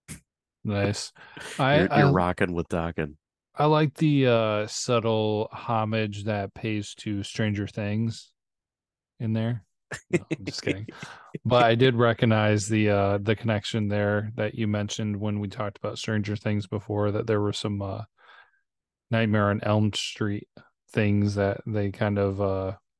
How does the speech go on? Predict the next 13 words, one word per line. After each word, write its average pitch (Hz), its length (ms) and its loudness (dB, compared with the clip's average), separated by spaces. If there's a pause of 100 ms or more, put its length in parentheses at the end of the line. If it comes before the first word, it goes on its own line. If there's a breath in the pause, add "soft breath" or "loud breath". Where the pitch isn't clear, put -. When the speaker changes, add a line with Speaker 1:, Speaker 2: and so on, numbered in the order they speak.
(1160)
Speaker 1:
pulled 107 320 0
from. 104 420 0 (480)
Speaker 2:
Yeah. 78 420 2 (2000)
Speaker 1:
So, 120 680 -6 (960 soft breath)
yeah, 131 180 6
no, 127 200 6
this 127 220 2
one 170 160 6
was 127 140 6
interesting. 120 580 2
It 117 120 0
was, 123 320 2
uh, 107 480 0